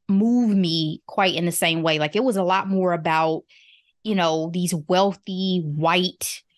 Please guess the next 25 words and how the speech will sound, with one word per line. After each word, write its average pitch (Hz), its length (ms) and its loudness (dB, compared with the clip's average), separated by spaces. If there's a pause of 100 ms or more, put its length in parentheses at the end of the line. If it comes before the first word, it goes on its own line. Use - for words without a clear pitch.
(120)
rich 180 840 0 (540)
people 175 800 0 (340)
just 185 140 -4
kinda 196 240 2
getting 185 260 -2
on 190 140 2
your 180 120 2
nerves 180 520 2
and 151 120 -2
showing 190 360 0
their 175 140 2
ass 165 640 0
with 160 140 -6
their 151 160 -4
privilege 175 800 0
type 180 340 -2
thing 185 420 0
more 185 280 2
than 165 320 0 (260)
this 277 220 0
season. 226 420 2
You're 285 160 0
really 247 380 0
getting 196 340 0
into 170 960 0